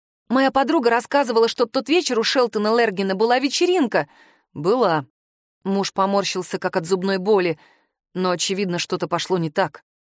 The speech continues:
"Ты помнишь что-нибудь из того, что случилось в тот вечер?"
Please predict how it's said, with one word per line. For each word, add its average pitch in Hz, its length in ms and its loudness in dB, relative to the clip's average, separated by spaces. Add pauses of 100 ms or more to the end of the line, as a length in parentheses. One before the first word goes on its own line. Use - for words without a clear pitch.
(380)
"Ты 262 120 0
помнишь 392 340 4
что-нибудь 247 460 0
из 233 100 -4
того, 277 240 2
что 233 160 -4
случилось 254 500 -2
в - 40 -14
тот 262 180 -2
вечер?" 254 420 -2